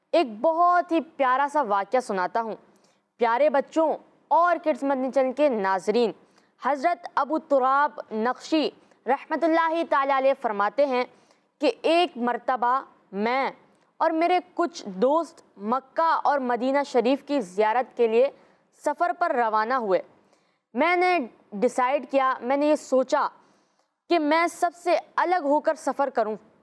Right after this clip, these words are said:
اور پھر انہیں چھوڑ کر اکیلا ہی سفر کرتا رہا۔ راستے میں میرے دوستوں کو بھوک نے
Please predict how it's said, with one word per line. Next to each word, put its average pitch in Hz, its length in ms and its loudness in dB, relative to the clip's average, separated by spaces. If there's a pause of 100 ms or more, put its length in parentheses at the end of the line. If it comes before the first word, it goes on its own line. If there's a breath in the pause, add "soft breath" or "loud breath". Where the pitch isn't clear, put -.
(480)
اور 320 160 0 (120)
پھر 311 220 2 (240)
انہیں 302 380 2
چھوڑ 285 460 0
کر 302 220 -2 (200)
اکیلا 339 400 0
ہی 349 120 -2
سفر 285 400 -2
کرتا 247 280 -2
رہا۔ 190 220 -4 (1080)
راستے 294 520 0
میں 359 240 2
میرے 294 360 2
دوستوں 262 600 0
کو 330 180 2
بھوک 262 560 -2
نے 285 160 0